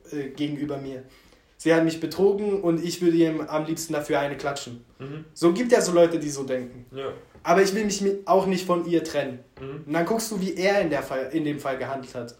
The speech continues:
Speaker 2: Mhm.
Speaker 1: Und du siehst, okay, er hat keine Frau geschlagen, aber im, im, äh, Koran steht eine Grundlage drin, die du be-, dafür benutzen könntest, wenn du willst,
Speaker 2: Ja. Mhm.
Speaker 1: eine Frau zu
Speaker 2: Mhm.
Speaker 1: schlagen, so.
Speaker 2: Mhm.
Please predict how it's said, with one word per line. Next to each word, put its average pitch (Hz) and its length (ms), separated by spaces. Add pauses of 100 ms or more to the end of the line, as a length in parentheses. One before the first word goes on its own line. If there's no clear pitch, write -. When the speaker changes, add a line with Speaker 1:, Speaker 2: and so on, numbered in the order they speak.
(100)
Speaker 2:
Mhm. 131 240
Speaker 1:
Und 147 100
du 147 60
siehst, 220 240
okay, 202 180
er 180 80
hat 202 140
keine 196 180
Frau 160 200
geschlagen, 123 400
aber 143 220
im, 156 260 (580)
im, 156 380
äh, 147 420
Koran 180 460
steht - 520 (380)
eine 165 140
Grundlage 180 560
drin, 202 220
die 185 100
du 180 80
be-, 175 180
dafür 170 260
benutzen 185 560
könntest, 233 640
wenn 165 140
du 165 120
willst, 196 360 (120)
Speaker 2:
Ja. 123 60
Mhm. 123 180
Speaker 1:
eine 165 240
Frau 143 540
zu 131 140
Speaker 2:
Mhm. 127 40
Speaker 1:
schlagen, 123 340
so. 110 240 (680)
Speaker 2:
Mhm. 127 240